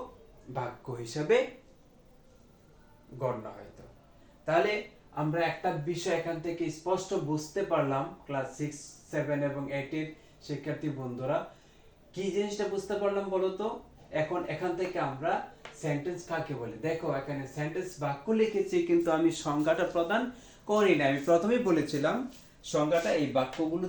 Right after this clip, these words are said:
থেকে বের করব। আমরা কি বললাম? যে বাক্য, এইভাবে আমরা আলোচনাটা করতে পারি যে পাশাপাশি কিছু শব্দ বসলেও সেগুলো বাক্য তৈরি করতে পারে না, ঠিক আছে? যদি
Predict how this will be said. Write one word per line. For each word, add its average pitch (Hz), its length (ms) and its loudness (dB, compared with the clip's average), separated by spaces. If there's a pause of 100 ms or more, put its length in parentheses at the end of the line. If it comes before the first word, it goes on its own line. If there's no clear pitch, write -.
থেকে 214 240 -2
বের 123 220 2
করব। 107 180 -4 (500)
আমরা 151 220 0
কি 165 80 2 (100)
বললাম? 214 260 4 (600)
যে 139 120 2 (580)
বাক্য, 143 200 2 (420)
এইভাবে 226 320 4
আমরা 190 200 2
আলোচনাটা 156 480 2 (100)
করতে 131 260 -2 (120)
পারি 131 220 2 (440)
যে 135 80 0 (140)
পাশাপাশি 165 640 -2 (560)
কিছু 143 260 -2 (140)
শব্দ 135 320 -2 (800)
বসলেও 180 600 4 (720)
সেগুলো 147 360 2 (280)
বাক্য 127 220 -2 (200)
তৈরি 143 220 2 (100)
করতে 139 300 -2 (480)
পারে 131 340 4
না, 104 80 -8 (420)
ঠিক 170 220 -4
আছে? 139 200 -2 (540)
যদি 151 180 0